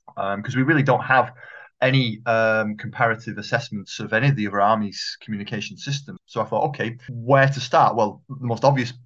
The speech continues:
starting point would be the German army, um, as, as the principal adversary. Um, now, my, my German is basic, um, good enough to get me around Berlin as a tourist for a week, uh, um, ordering tables in restaurants, but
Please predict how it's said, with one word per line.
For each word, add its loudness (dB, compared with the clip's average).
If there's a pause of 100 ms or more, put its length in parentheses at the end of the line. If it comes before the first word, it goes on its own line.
(120)
starting 0
point -4
would -8
be -4
the -12
German 4
army, 0 (260)
um, 0
as, -12
as -16
the -12
principal -4
adversary. -2 (320)
Um, 0
now, 2
my, 2 (140)
my 2
German 4
is -6 (220)
basic, -2
um, -2
good 2
enough 4
to -2
get -2
me -6
around 2
Berlin 2
as -4
a -8
tourist 2
for -2
a 0
week, -6
uh, 2
um, -4
ordering 0
tables -4
in -6
restaurants, -2
but -8